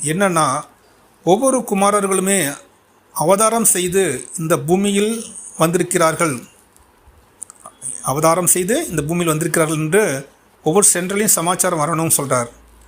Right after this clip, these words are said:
"ஐசே சமாச்சார் ஜப் ஆயே தப் சம்ஜோ கி ஃபல் நிக்கல் ரஹா ஹை." இந்த மாதிரி செய்தி வெளிப்படும் பொழுதுதான் நீங்க என்ன புரிஞ்சுக்கணும்னா, நாம் உழைத்த உழைப்புக்கு பலன் கிடைத்து கொண்டிருக்கிறது.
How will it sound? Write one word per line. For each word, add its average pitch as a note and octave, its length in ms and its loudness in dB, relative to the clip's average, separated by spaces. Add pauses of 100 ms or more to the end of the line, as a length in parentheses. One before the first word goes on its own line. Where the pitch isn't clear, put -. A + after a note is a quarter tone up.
(240)
"ஐசே B3 340 2
சமாச்சார் A3 640 0
ஜப் G3 240 0
ஆயே F#3+ 560 0 (840)
தப் G#3 200 4 (120)
சம்ஜோ G3 500 0 (240)
கி F#3+ 280 0
ஃபல் F#3 300 0
நிக்கல் E3+ 320 0
ரஹா D#3 340 0
ஹை." D3 280 -2 (440)
இந்த G3+ 220 2
மாதிரி A#3+ 220 2
செய்தி G#3+ 420 0
வெளிப்படும் G3 440 0
பொழுதுதான் F3+ 560 0 (280)
நீங்க E3+ 160 2
என்ன G#3 180 0
புரிஞ்சுக்கணும்னா, G3 760 0 (460)
நாம் E3 280 2 (260)
உழைத்த G3+ 280 2
உழைப்புக்கு F#3+ 440 0
பலன் F3+ 220 2
கிடைத்து E3 280 -2
கொண்டிருக்கிறது. C#3 720 0